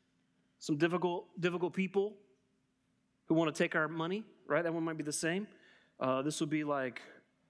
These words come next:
religious or maybe social. All right?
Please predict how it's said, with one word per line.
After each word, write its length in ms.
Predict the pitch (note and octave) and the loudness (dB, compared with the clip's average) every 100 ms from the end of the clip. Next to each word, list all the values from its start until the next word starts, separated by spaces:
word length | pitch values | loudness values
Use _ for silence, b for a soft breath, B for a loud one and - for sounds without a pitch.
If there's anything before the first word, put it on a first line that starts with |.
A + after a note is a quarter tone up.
| _ _ _ _ _ _ _ | _ _ _ _ _ _ _
religious 600 | C#3 B2+ C#3 E3 G3+ - - | 0 2 2 0 -2 -4 -4
or 60 | |
maybe 240 | C3+ C3 A#2+ | -2 -2 -2
social. 520 | - C#3+ D#3 G3+ G#3+ - _ _ _ _ _ _ _ _ _ _ _ _ _ _ _ _ _ _ - | -2 -2 -2 -4 -6 -12 _ _ _ _ _ _ _ _ _ _ _ _ _ _ _ _ _ _ 0
All 80 | C3+ | 4
right? 180 | D3+ | 4